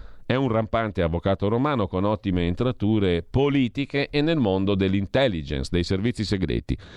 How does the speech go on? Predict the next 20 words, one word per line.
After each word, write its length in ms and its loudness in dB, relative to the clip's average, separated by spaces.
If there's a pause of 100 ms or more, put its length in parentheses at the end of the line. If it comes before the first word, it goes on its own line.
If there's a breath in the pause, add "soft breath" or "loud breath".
(440 loud breath)
Su 140 0
di 140 2
lui 240 2
si 180 -2
stanno 480 0
concentrando 640 -2
le 120 2
indagini 560 0
della 240 0
Procura 540 0
di 120 0
Roma, 380 0
che 100 -2
vuole 240 0
scoprire 580 -2
come 480 0
e 140 -2
perché 420 -2 (600 soft breath)
siano 340 0
arrivati 680 0